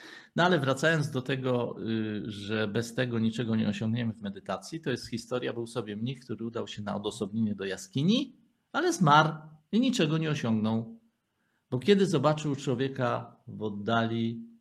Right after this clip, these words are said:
jego umysł był zakłócony przez tydzień. A kiedy spotkał się z człowiekiem, jego umysł był zakłócony przez miesiąc. Zaraz, zaraz, coś powie, jak to możliwe? To taki mnich, taki w jaskini, taki,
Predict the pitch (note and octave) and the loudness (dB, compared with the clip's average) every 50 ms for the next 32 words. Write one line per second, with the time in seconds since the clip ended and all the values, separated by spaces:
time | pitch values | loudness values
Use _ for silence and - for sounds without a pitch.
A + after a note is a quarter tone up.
0 | _ _ _ - G2 G2+ G2+ G#2 G#2+ G#2 G#2+ A2 G#2+ G#2 F#2+ F#2+ F#2+ G2+ G2+ G2+ | _ _ _ -8 -6 -6 -4 -2 -2 0 0 0 0 -2 -4 -4 -6 -4 -4 -4
1 | G2+ G2+ F#2+ - G2 F#2+ - - F#2 F#2 F#2 F2+ - - G2 - - - D#2+ D2+ | -4 -4 -6 -6 -8 -10 -8 -6 -6 -6 -6 -4 -4 -4 -4 -4 -4 -6 -8 -6
2 | - G2 G2+ A2+ B2 - A3 G#3+ A#3+ C4+ C4 - - D3 C3+ C3+ - - C3 B2+ | -4 -4 -2 -2 0 0 0 0 0 0 -2 0 -2 -2 -2 -2 -2 -4 -4 -4
3 | - - - B2 - - - B2+ B2 B2 B2+ B2 - C3+ B2+ B2 B2 A#2 B2 B2 | -4 -6 -8 -10 -10 -8 -6 -4 -4 -4 -6 -6 -6 -6 -6 -4 -4 -4 -2 -2
4 | B2+ C3 C3 B2+ A#2+ - A#2+ A#2 A2+ A#2 A2 - - - - A2+ G#2 G2 G2 - | -2 0 -2 -2 -4 -4 -6 -6 -4 -6 -6 -8 -10 -10 -6 -4 -2 -2 -2 -4
5 | - G2 F2+ F#2 E2+ D#2+ - - - - - _ _ _ _ _ _ _ _ _ | -6 -8 -8 -8 -8 -10 -12 -16 -20 -20 -20 _ _ _ _ _ _ _ _ _
6 | _ _ _ _ _ _ _ _ _ _ _ - F#2+ - - A3 C#4 D4+ C#4+ A#3+ | _ _ _ _ _ _ _ _ _ _ _ -14 -12 -6 -4 -4 -2 -2 -2 -2
7 | D3+ B2+ - - - D#3+ F#3+ B3+ C4+ C4 A#3+ G3+ - - - - - - B2 A#2+ | -4 -4 -6 -6 -6 -4 -4 -2 -2 -4 -4 -6 -6 -8 -10 -10 -8 -6 -6 -4
8 | D3 E3 E3 - - - D#3 D3+ D#3 D3+ - F#3+ A#3 D4 D4 C4+ A#3+ G3+ D#3+ C3+ | -4 -6 -8 -8 -8 -6 -4 -4 -4 -4 -4 -4 -4 -2 -2 -2 -2 -2 -2 -2
9 | C3 - - - D#3 D3+ - - D3 D3 E3 A3 C4+ B3+ - - - D3+ - D#3 | -4 -6 -8 -12 -12 -12 -10 -8 -4 -2 -2 -2 -2 -2 -4 -6 -8 -12 -12 -10
10 | C3+ C3+ C#3 C3+ - - _ _ - A#3+ C4+ C4+ B3 A3+ G3+ - - C#3+ - - | -8 -8 -8 -10 -10 -16 _ _ -6 -6 -4 -2 0 0 0 0 -2 -6 -10 -8
11 | - C3+ B2+ | -10 -10 -10